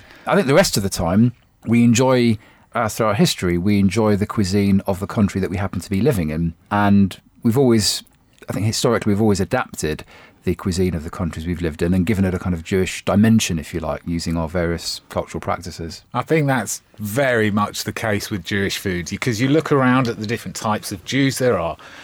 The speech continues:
Speaker 2: the Yemenites, the Ashkenazi, the Sephardi, you know, they all have their food is heavily influenced by the countries that they've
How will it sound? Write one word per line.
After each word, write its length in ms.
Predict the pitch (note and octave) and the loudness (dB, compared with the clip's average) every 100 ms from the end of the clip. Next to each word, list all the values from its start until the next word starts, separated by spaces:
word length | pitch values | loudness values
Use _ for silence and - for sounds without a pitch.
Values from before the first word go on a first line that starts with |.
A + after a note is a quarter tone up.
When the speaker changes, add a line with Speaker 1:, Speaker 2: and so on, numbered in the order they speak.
| - - - _ - | -20 -20 -20 _ -14
Speaker 2:
the 140 | F2+ | -4
Yemenites, 640 | A#2 C3 A#2 G#2 F2 - | -2 0 0 -2 -4 -10
the 280 | F2 E2+ D#2+ | -8 -8 -8
Ashkenazi, 640 | F2+ - G#2 A#2+ B2+ A2 F#2 | -8 -6 -2 2 2 0 -6
the 80 | F2 | -6
Sephardi, 360 | A#2+ B2 A#2+ | 0 0 0
you 80 | A2+ | 0
know, 140 | B2+ | -2
they 180 | G#2 B2+ | 0 0
all 240 | B2+ C#3+ C3+ | 4 4 2
have 480 | - C#3 A#2+ G#2 - - - | 0 0 0 -2 -6 -20 -12
their 400 | G2 A2 G#2+ G#2+ - _ _ | -4 0 2 2 -2 _ _
food 580 | - - F3 C3 G#2+ G#2 | -12 0 2 4 4 2
is 120 | A2 - | -4 -2
heavily 640 | - D3 F3 C3+ A#2+ A2+ | -2 0 0 0 0 0
influenced 600 | - A#2 G#2+ G2 F#2+ - | -2 -4 -4 -4 -4 -2
by 140 | G#2 | -2
the 80 | G2+ | -2
countries 460 | - G#2+ G2 G2+ F2 | -2 -4 -2 -4 -4
that 160 | - | -6
they've 440 | G2 G2 F#2 F2 | -4 -4 -4 -8